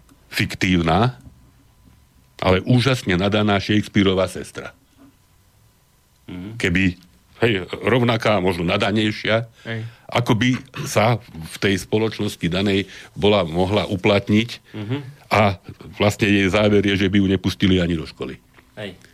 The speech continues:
Speaker 2: Hej, hej, hej.
Speaker 1: A
Speaker 2: Na rozdiel od jej brata, ktorý
Speaker 1: Hej.
Speaker 2: Hej.
Speaker 1: A, e, dostal som sa aj k takej, že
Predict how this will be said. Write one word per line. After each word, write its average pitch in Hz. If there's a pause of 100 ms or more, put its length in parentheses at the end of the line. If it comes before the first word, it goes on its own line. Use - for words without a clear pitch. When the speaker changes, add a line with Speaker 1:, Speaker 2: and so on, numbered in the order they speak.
(180)
Speaker 2:
Hej, 95
hej, 95
hej. 95
Speaker 1:
A 92
Speaker 2:
Na 110
rozdiel 117
od 127
jej 113
brata, 113
ktorý 104
Speaker 1:
Hej. 90 (260)
Speaker 2:
Hej. 82 (240)
Speaker 1:
A, 98 (1080)
e, 101 (920)
dostal 117
som 120
sa 117
aj 98
k -
takej, 107
že 92